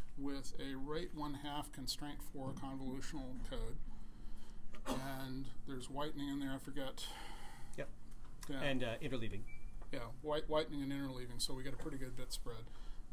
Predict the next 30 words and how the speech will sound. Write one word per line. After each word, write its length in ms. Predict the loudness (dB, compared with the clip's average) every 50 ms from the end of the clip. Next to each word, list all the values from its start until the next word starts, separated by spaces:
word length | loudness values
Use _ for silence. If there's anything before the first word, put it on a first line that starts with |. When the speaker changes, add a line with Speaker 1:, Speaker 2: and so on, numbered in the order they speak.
| -2 0
Speaker 1:
The, 380 | 0 0 -2 -2 -2 0 0 0 0 0 -2 -2 -2 -2 0 0 -2 -2 -2 -2 0 0 0 0 0 -2 -2 -2 -4 -4 -4 -4 -2 -2 -2 -2 -2 0 0
the 80 | 0 0 0 2 2
reason 420 | 2 4 4 4 4 4 4 4
we 120 | 4 2
picked 340 | 2 0 0 0 0 0 0
that 240 | 0 0 0 2 0
particular 580 | 0 0 0 0 0 0 0 0 0 0 0 0
convolutional 840 | 2 2 2 2 2 2 0 0 -2 -2 -2 -2 -2 -2 -2 0 0
code 380 | 2 2 2 4 4 2 2 0 -2 -6
is 140 | -6 -6 -6
that 180 | -6 -6 -4 -4
the 180 | -2 -2 -2 0 0 2
original 640 | 2 2 2 2 2 2 2 2 2 0 0 -2 -2 -4 -2 -2 -2 -4 -2 0
radio 520 | 2 2 4 4 4 2 2 2 0 0 0
system 360 | 0 2 2 2 2 0 0
on 100 | 0 0
chip 260 | 0 0 2 2 2 0
we 80 | 0
were 100 | 0 0
using 400 | 0 0 0 0 0 0 0 0
supported 480 | 0 -2 -2 -2 -2 -2 -2 -2 -2 0
that 220 | 0 0 0 0
in 120 | 0 0 0
hardware 500 | -2 -2 -2 -2 -2 -2 -2 -2 -2 -2 -4 -4 -4
Speaker 2:
Well, 140 | -2 0 0
and 80 | 0 2
so 160 | 2 0 0
does 120 | 0 0 -2
Speaker 1:
bidirectionally. 20 |
Speaker 2:
this, 160 | -2 -2 -2